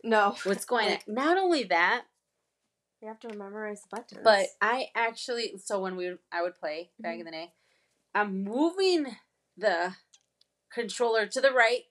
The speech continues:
Speaker 2: to go to the right.
Speaker 1: Oh, that doesn't do anything.
Speaker 2: I know.
Speaker 1: Oh my
Speaker 2: I don't know if my brain can't.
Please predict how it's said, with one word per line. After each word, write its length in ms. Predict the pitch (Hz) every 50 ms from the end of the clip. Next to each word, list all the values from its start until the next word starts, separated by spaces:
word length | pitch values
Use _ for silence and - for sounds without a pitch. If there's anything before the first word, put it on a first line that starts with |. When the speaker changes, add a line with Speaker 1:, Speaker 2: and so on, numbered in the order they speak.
| -
Speaker 2:
to 100 | - 214
go 240 | 185 - 214 202 185
to 60 | 175
the 80 | 160 147
right. 240 | 143 139 - - _ _ _ _ _
Speaker 1:
Oh, 200 | - 233 254 247 233 233 _
that 200 | - 214 233 226
doesn't 320 | 233 240 233 226 240 233 214
do 160 | 220 220 220
anything. 180 | - - - - _ _ _ 330 _ -
Speaker 2:
I 60 | - - - - - _ _ _
know. 1300 | _ - - _ _ _ _ _ _ _ _ _ _ _ _ _ _ _ _ _ _ _ _ - 226 -
Speaker 1:
Oh 40 | 247
my 80 | 240 240 226 - _ _ _
Speaker 2:
I 100 | - 208
don't 100 | 190 190
know 80 | 185 185
if 160 | 185 185 -
my 240 | 190 180 175 175 - - - - - 539 508 -
brain 600 | 190 185 190 196 196 196 202 208 214 214 208 190 - -
can't. 480 | - - 214 196 190 185 185 180 170